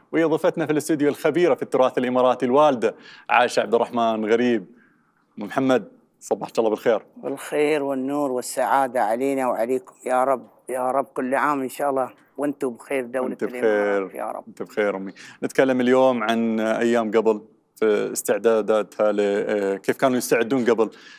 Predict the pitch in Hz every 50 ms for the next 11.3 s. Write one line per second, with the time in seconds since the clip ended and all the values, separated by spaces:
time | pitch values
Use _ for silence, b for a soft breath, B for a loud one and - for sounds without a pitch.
0 | B B _ - 113 98 - - - 107 110 107 107 104 101 101 104 - 165 165
1 | 170 165 165 160 160 151 147 - - - 175 151 160 160 160 185 190 190 185 -
2 | 202 185 180 175 170 156 - - 165 160 160 160 156 151 139 131 131 131 127 127
3 | 127 127 120 127 131 - 131 151 170 - - - 294 - - - - 120 123 117
4 | - _ _ _ - - 113 98 90 - _ _ _ _ _ b b b b b
5 | b - 185 160 - - 226 240 240 214 - 208 196 - - 175 165 214 240 233
6 | 214 196 - - 175 170 170 - - 139 131 151 147 190 190 180 160 156 165 -
7 | - 151 143 135 156 139 135 135 127 123 127 139 135 131 113 - - 113 104 92
8 | - - _ _ _ B B B B B B B - - 151 143 139 139 160 160
9 | 160 - - 185 180 180 165 170 - 165 165 175 175 180 180 196 202 185 - 185
10 | 165 - 143 - - 104 120 147 151 156 139 - - 127 120 117 113 113 113 113
11 | 110 107 107 110 107